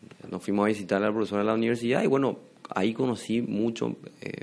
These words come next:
mucho mejor lo que era la carrera de psicología. Y de ahí, eh, el interés, ¿verdad? Por el área laboral,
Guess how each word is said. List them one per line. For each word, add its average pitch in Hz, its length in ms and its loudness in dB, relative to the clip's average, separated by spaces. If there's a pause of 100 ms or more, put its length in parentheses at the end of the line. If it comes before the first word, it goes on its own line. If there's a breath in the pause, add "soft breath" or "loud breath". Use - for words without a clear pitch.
mucho 98 220 -4
mejor 107 260 0
lo 110 100 2
que 110 40 4
era 101 100 6
la 107 80 4
carrera 104 260 4
de 104 40 0
psicología. 107 480 2 (1040 loud breath)
Y - 80 0
de 107 60 8
ahí, 143 340 4 (220)
eh, 113 280 2
el 113 80 4
interés, 127 540 4 (180)
¿verdad? 87 280 -4 (160)
Por 98 160 6
el 101 100 4
área 98 220 4
laboral, 101 480 0